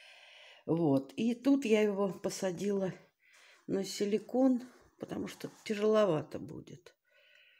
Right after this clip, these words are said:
Вот замочек сзади. Вот. Но хочу сказать, э,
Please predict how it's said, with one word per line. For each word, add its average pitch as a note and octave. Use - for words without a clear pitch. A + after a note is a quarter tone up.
Вот D#3+
замочек A#3
сзади. -
Вот. -
Но F4
хочу B3+
сказать, E3+
э, A#2+